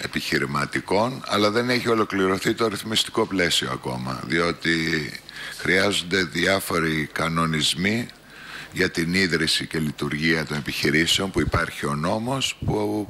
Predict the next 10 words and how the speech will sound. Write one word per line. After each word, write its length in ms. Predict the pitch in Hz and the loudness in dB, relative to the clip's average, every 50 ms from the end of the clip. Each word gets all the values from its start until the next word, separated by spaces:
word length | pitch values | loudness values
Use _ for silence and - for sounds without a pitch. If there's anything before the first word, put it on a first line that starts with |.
| - - - - - - - - - | -6 -8 -10 -16 -18 -20 -20 -18 -8
προκύπτουν 680 | - - 98 98 - 107 110 113 - - 101 98 95 98 | -4 -2 -2 0 0 2 2 2 2 0 -2 -2 -2 -2
από 320 | 98 95 - - 92 87 | -2 -2 -2 -2 -4 -4
τις 840 | - - - - - 85 85 85 82 82 82 82 80 78 - - - | -4 -6 -8 -4 -2 0 0 2 2 0 0 0 0 0 0 0 -2
αποφάσεις 720 | 80 78 - 87 - - 98 92 90 82 - - - - | -2 -2 -2 -2 -2 0 0 0 2 0 0 -2 -2 -2
της 180 | - - - - | -2 -2 -2 -2
Τραπέζης 540 | - 80 80 73 - 78 78 71 - - - | -2 -2 -2 -2 0 -2 -2 0 0 -2 -2
της 240 | - - - - | -2 -4 -4 -4
Ελλάδος. 760 | 65 64 67 71 78 85 90 - - 139 135 143 - 202 - - - - - - - - - - - - - - - - - - - - - - | -4 -4 -4 -2 -2 -2 -4 -4 -4 -6 -4 -2 -2 -4 -4 -4 -10 -20 -18 -16 -14 -14 -14 -12 -12 -10 -10 -8 -8 -8 -10 -10 -12 -12 -8 -2
Άρα 640 | - 117 120 117 120 117 113 113 110 107 98 92 - - - | 0 2 2 4 4 4 4 4 2 2 0 -4 -8 -8 -4
έχει, 760 | - 98 101 98 - - 104 101 95 95 92 92 92 87 - | -2 0 0 -2 -2 -2 -2 0 0 2 0 0 -2 -4 -6